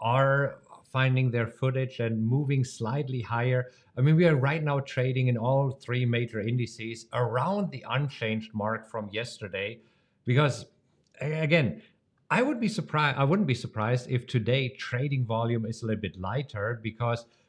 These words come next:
with, with the data issue, you don't have reliable data of how certain stocks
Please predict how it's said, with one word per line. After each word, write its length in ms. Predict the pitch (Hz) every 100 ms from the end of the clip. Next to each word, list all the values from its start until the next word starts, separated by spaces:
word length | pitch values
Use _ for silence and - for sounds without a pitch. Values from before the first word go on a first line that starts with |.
| _ 113
with, 260 | 139 131
with 220 | 143 147
the 80 | 135
data 600 | 98 123 131 156 180 -
issue, 460 | 147 143 156 151 143
you 120 | 117
don't 260 | 113 147 185
have 140 | 135
reliable 460 | 113 110 113 110 104
data 380 | 107 123 127 110
of 200 | 92 -
how 400 | - - 131 143
certain 380 | 135 127 117 110
stocks 480 | - 113 110 -